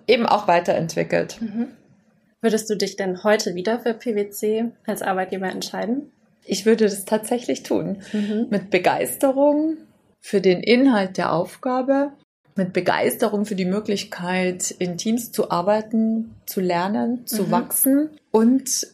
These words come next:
Speaker 1: mit dem Wissen, dass man ausgehend von einem Einstieg ganz, ganz viele flexible Wege gehen kann, die sehr, sehr unterschiedlich ka-, sein können,
Speaker 2: Mhm.
Speaker 1: weil, weil keiner sozusagen den gleichen hat.
Speaker 2: Das stimmt.
Speaker 1: Und, ähm, das gibt einfach viele Möglichkeiten.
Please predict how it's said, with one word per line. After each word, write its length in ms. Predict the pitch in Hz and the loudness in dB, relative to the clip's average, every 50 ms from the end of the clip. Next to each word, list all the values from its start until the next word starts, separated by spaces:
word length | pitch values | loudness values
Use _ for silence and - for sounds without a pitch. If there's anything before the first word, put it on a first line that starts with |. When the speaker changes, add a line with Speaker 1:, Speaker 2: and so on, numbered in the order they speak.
| _ _ | _ _
Speaker 1:
mit 200 | 202 190 185 - | -4 -2 -2 0
dem 220 | 202 190 180 170 | 0 0 0 0
Wissen, 640 | 180 214 220 - - 247 240 233 240 269 269 - - - _ _ _ _ _ _ | 0 0 -2 0 0 2 2 2 2 2 0 -4 -8 -20 _ _ _ _ _ _
dass 200 | - 180 190 - | -6 -4 -4 -2
man 260 | - 190 180 175 175 175 - | 0 2 2 2 2 2 2
ausgehend 640 | 185 196 233 233 - - - 190 190 196 208 220 | 2 2 2 0 -2 -2 -2 0 0 0 -2 -4
von 320 | - - 196 190 185 185 - | -4 -6 -4 -2 -2 -2 0
einem 320 | - 170 175 175 180 180 | 0 -2 -2 -2 -2 -2
Einstieg 720 | - 208 208 208 220 220 - - - 185 180 - - - | 0 0 0 0 0 -2 -2 -2 -4 -6 -6 -8 -6 -4
ganz, 320 | - 175 170 170 175 - - | -2 -2 -2 -4 -6 -8 -8
ganz 240 | 190 180 180 180 - | -8 -6 -6 -8 -8
viele 480 | - - 175 175 180 175 175 180 185 | -8 -6 -4 -2 -2 -2 0 -2 -4
flexible 640 | 185 - - 180 175 - - - 269 226 214 202 185 | -6 -6 -8 -8 -8 -6 -6 -6 -4 -2 -2 0 0
Wege 240 | 214 220 196 180 180 | 0 0 0 -2 -2
gehen 320 | 180 170 175 180 175 180 | -2 -2 -4 -4 -4 -6
kann, 400 | 180 - 196 190 196 214 247 233 - - - - - - - - - _ _ _ _ - - | -8 -6 -6 -4 -2 -4 -4 -6 -8 -16 -20 -20 -20 -20 -20 -20 -20 _ _ _ _ -6 -4
die 400 | 190 190 185 190 170 - - - _ _ - | 0 2 2 2 2 0 -4 -10 _ _ -8
sehr, 340 | - - 202 190 196 196 190 | 0 2 4 4 6 4 2
sehr 160 | 185 190 208 | 2 0 0
unterschiedlich 580 | 240 247 - 185 - - 175 180 175 180 - | 0 0 -2 -2 -2 -4 -6 -6 -6 -6 -8
ka-, 200 | - - - - | -8 -8 -8 -2
sein 280 | 185 175 165 196 - 190 | 0 0 0 0 -2 -6
können, 540 | - - 180 165 170 180 175 - - - - - | -4 -4 -2 0 0 -2 -2 -6 -10 -14 -8 -4
Speaker 2:
Mhm. 120 | 226 226 | -2 2
Speaker 1:
weil, 240 | 202 185 - 226 226 | 2 2 2 2 2
weil 140 | 220 240 240 | 2 0 0
keiner 420 | - - - 277 339 330 240 214 | 0 0 0 0 0 0 -2 0
sozusagen 540 | 214 220 214 220 - 214 - 208 196 214 208 | 0 0 0 2 0 2 2 4 4 4 2
den 180 | 202 180 185 | 2 2 0
gleichen 480 | 180 190 185 175 175 - - 170 170 - | 0 -2 -2 -2 -2 -4 -6 -8 -10 -12
hat. 300 | - - - - - - _ _ - | -16 -20 -20 -20 -20 -20 _ _ -10
Speaker 2:
Das 140 | 220 220 214 | -8 -6 -6
stimmt. 380 | - - 190 185 190 190 - - | -6 -8 -8 -10 -10 -10 -6 -2
Speaker 1:
Und, 440 | 190 185 180 175 170 - - - - | -2 0 0 -2 -4 -4 -2 0 2
ähm, 220 | 190 180 175 180 175 | 4 4 2 2 -2
das 260 | 190 - - - - | -4 -6 -6 -4 -2
gibt 220 | 240 233 - - | -2 0 0 2
einfach 240 | - 196 185 208 196 | 0 2 2 0 0
viele 220 | - - 226 208 | 0 0 0 2
Möglichkeiten. 960 | 202 196 190 185 185 - 180 165 - - 180 170 170 175 185 175 170 170 - | 2 0 0 -4 -6 -8 -10 -10 -10 -8 -8 -8 -6 -6 -6 -6 -6 -8 -12